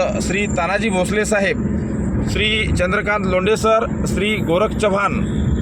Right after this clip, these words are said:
ही सर्व मंडळी आम्ही मराठा आरक्षणाच्या चावडी बैठकीसाठी, जनजागृतीसाठी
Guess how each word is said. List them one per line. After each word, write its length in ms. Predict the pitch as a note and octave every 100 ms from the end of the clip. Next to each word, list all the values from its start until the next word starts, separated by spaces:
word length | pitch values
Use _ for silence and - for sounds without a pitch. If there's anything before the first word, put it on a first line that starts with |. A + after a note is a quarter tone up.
| - G3+
ही 80 | G#3+
सर्व 260 | G#3 A3
मंडळी 420 | G#3+ A3 A3 G#3+ A#3+ - - -
आम्ही 340 | E3+ G3+ A3 A3+
मराठा 580 | G#3+ - - D#3+ G3 G#3
आरक्षणाच्या 680 | G#3 G3+ F#3+ F#3+ F#3 F#3+ F#3+
चावडी 360 | F3 E3+ G3
बैठकीसाठी, 760 | G3+ F#3 - F#3 F3+ D3 F3+ G3 G#3 F#3
जनजागृतीसाठी 1040 | - D#3+ G3 G3 F#3+ F#3+ F#3 F3+ F3+ F3+ F#3+